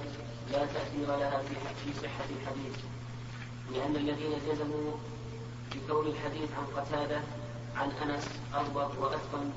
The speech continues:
من معاذ بن هانئ، و-، وهم حبان بن هلال وموسى بن إس-، وموسى بن إسماعيل كما هنا،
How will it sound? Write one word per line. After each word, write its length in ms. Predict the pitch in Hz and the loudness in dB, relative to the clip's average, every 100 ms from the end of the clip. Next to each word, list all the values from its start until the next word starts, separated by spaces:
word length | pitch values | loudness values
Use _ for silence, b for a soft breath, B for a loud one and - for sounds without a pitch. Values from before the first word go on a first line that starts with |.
| - | -2
من 240 | 147 143 143 | 0 2 2
معاذ 340 | 139 139 139 139 | 4 6 6 2
بن 200 | - 139 135 | -2 -2 0
هانئ، 260 | 269 - - - - - - - - - - - - | 0 -2 -4 -6 -6 -6 -6 -6 -6 -6 -6 -6 -2
و-، 320 | 139 139 143 151 | 2 2 6 6
وهم 240 | 151 156 151 - - 143 - - - | 8 6 2 -2 -4 -4 -6 -6 -6
حبان 340 | 143 - 151 147 | -4 0 2 4
بن 300 | 139 120 143 | 2 0 -2
هلال 280 | 143 143 151 - - - - - - - | 2 2 2 0 -4 -6 -6 -6 -6 0
وموسى 460 | 139 147 151 151 139 | 2 2 2 0 0
بن 120 | 143 147 | 2 0
إس-، 460 | 147 - 147 135 131 135 | 0 -2 -4 -2 -2 0
وموسى 360 | 139 143 147 143 | 0 0 0 0
بن 120 | 139 131 | 0 -2
إسماعيل 580 | - 143 139 147 151 139 - - - - 147 | 0 2 2 2 2 0 -4 -4 -4 -4 0
كما 180 | 147 | 2
هنا، 340 | 143 143 139 | 2 2 0